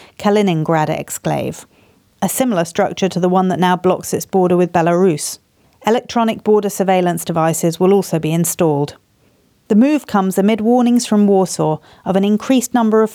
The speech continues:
flights arriving in Kaliningrad from the Middle East and North Africa.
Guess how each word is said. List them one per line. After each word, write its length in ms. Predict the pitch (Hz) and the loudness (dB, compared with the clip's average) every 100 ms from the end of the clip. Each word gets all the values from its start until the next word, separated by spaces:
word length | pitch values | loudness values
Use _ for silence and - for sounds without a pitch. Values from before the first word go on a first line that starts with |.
| - | 0
flights 400 | 247 208 - - | 0 0 -2 0
arriving 460 | 180 175 170 170 | 2 2 0 0
in 160 | 170 170 | 0 -2
Kaliningrad 840 | - 180 180 170 165 165 165 156 - | -2 0 0 0 0 0 0 0 -4
from 260 | - 185 | -2 2
the 140 | 190 202 | 4 2
Middle 200 | 208 220 | 2 0
East 280 | 208 - 208 | 0 0 0
and 120 | 196 | 2
North 240 | 196 180 | 2 0
Africa. 520 | 190 185 165 165 143 | -2 -2 -6 -6 -8